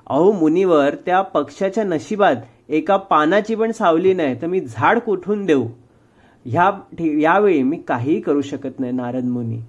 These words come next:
माझ्या हातात काही नाही नारद मुनी, पण प्रत्यक्ष तुम्ही त्या पक्षाची मागणी घेऊन आला आहात, तर मी तुम्हाला दोन गोष्टी सांगतो, त्या त्या पक्षाला करायला सांगा.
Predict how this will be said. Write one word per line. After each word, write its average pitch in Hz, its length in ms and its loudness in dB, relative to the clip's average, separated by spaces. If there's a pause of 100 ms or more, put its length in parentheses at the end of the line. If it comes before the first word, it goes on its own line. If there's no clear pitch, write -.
(3750)
माझ्या 147 340 0
हातात 175 280 0 (160)
काही 160 260 2
नाही 143 200 0
नारद 120 300 -4
मुनी, 117 300 -6 (520)
पण 202 220 2 (1000)
प्रत्यक्ष 214 540 -2
तुम्ही 175 680 2
त्या 180 100 -2
पक्षाची 185 540 -4
मागणी 165 420 0
घेऊन 156 280 0
आला 156 220 2
आहात, 147 240 -4 (480)
तर 202 40 -6
मी 214 140 -2
तुम्हाला 226 300 0
दोन 220 300 4
गोष्टी 233 340 0
सांगतो, 151 580 -2 (340)
त्या 196 240 4
त्या 214 180 -8
पक्षाला 185 480 -4
करायला 151 400 0
सांगा. 135 400 -6